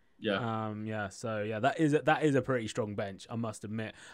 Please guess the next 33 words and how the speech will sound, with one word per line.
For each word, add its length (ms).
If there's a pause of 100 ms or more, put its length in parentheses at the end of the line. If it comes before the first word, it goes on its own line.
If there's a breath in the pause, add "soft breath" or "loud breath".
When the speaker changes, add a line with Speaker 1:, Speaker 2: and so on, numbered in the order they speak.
Speaker 2:
Um, 260
Boofy, 380
as 240
an 80
Arsenal 400
fan, 580
um, 640 (540)
can 160
you 80
see 300
Spurs 420
getting 240
three 180
points 320
tonight, 240
or 80
you 100
think 200
there 80
might 240
be 140
a, 200
a 80
bump 380
in 80
the 80
road 240
coming, 400 (120)
uh, 280
with 340
Sean 300
Dyche's 420
Burnley? 480